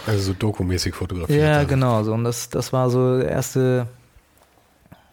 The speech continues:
Speaker 2: das hat das erste Mal so gekitzelt, so. Ich so,
Speaker 1: Mhm.
Speaker 2: "Oh, das ist aber sehr interessant hier, das ganze Ding von innen zu sehen", und,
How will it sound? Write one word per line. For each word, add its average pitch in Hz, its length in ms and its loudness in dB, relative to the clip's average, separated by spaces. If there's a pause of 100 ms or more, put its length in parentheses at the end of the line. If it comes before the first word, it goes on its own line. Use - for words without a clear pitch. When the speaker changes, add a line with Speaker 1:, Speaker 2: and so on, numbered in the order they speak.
(800)
Speaker 2:
das - 100 -14
hat - 80 -10
das 113 80 -4
erste 123 220 -2
Mal 123 100 2
so 117 60 2
gekitzelt, - 580 -4
so. - 220 -8
Ich 123 60 -10
so, 104 100 -2
Speaker 1:
Mhm. 92 260 0
Speaker 2:
"Oh, 98 120 -4
das - 140 -8
ist 147 140 -8
aber 123 180 -2
sehr 123 120 0
interessant 135 440 -6
hier, 101 120 -2
das 113 140 -8
ganze 110 240 -6
Ding 113 140 -2
von 104 160 -4
innen 120 140 -2
zu 117 140 -4
sehen", 107 340 -4
und, 101 200 -6